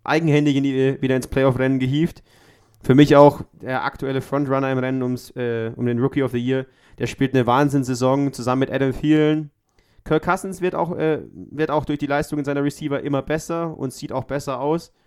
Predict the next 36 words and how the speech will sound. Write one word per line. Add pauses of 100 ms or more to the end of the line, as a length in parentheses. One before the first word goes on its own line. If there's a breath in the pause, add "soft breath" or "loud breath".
(840)
Und
ja, (560)
das
wird
auch
schwierig
werden
für
die
Buccaneers,
die
da
zu
kontrollieren. (300)
Sie
müssen
schauen,
dass
die
Vikings
nicht
in
die
Red
Zone
kommen. (300)
In
der
Red
Zone
sind
die
Vikings
besonders
stark.
Da